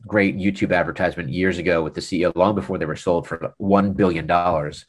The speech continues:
you know, they were like, "Hey, a dollar a razor blade? This is insane." And they played up that goofy, kitschy, "We don't care." You know, uh, I, I mean, I love that, that video. If you, if you guys haven't seen it,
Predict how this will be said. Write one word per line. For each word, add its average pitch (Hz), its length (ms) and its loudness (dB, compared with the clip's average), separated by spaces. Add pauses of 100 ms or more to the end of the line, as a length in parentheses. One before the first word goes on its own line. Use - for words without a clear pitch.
you 117 80 0
know, 104 80 4
they 113 100 4
were 143 80 6
like, 135 220 4
"Hey, 131 260 2
a 92 100 -10
dollar 101 380 6
a 85 40 2
razor 90 360 -2
blade? 131 260 0
This 123 160 -6
is 98 200 -10 (240)
insane." 98 640 -4 (280)
And 104 140 -4
they 101 80 2
played 143 300 4
up 135 140 4
that 92 220 2
goofy, 113 520 0
kitschy, 104 500 2
"We 104 120 4
don't 101 320 2
care." 92 540 4 (360)
You 107 80 -8
know, 92 200 2
uh, 87 180 4
I, - 160 -2
I - 20 -10
mean, 95 140 -2
I 87 40 0
love 95 360 2
that, 82 320 2
that 87 200 2
video. 85 380 4
If 78 140 -4
you, 76 80 -4
if 78 100 -10
you 98 80 -4
guys 95 160 4
haven't 80 200 -2
seen 87 180 -6
it, 82 220 -6